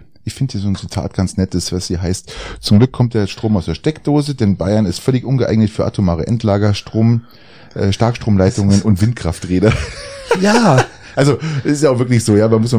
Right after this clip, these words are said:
Speaker 1: jetzt muss ja mal die Kirche im Dorf lassen, also wir
Speaker 2: Genau.
Speaker 1: sind wirklich
Speaker 2: Und große Solarfelder ist auch
Speaker 1: Hallo.
Speaker 2: blöd, weil, äh, die hässlich sind. Und
Speaker 1: Absolut.
Speaker 2: sämtliches andere,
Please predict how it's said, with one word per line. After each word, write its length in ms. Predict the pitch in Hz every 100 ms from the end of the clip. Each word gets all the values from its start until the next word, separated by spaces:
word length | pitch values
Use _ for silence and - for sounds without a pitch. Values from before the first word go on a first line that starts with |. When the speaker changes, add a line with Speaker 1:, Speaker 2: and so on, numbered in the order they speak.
| 104
Speaker 1:
jetzt 200 | 107 110
muss 160 | 110 127
ja 60 |
mal 80 | 101
die 80 | 98
Kirche 240 | 113 104
im 60 | 90
Dorf 160 | 107 101
lassen, 200 | 98 85
also 200 | 90 95
wir 180 | 92
Speaker 2:
Genau. 280 | 113 98 98
Speaker 1:
sind 100 | 90
wirklich 220 | 107 139 -
Speaker 2:
Und 0 |
große 280 | 135 214 185
Solarfelder 560 | 139 127 185 160 135 107
ist 100 | 104
auch 120 | -
Speaker 1:
Hallo. 240 | 98 104
Speaker 2:
blöd, 260 | 151 165 120
weil, 360 | 117 120 123
äh, 220 | 127 110 104
die 180 | 101 98
hässlich 360 | 110 - 82 -
sind. 220 | 87 - - - -
Und 200 | 127 143
Speaker 1:
Absolut. 140 | -
Speaker 2:
sämtliches 460 | - 196 170 139 120
andere, 480 | 117 131 123 117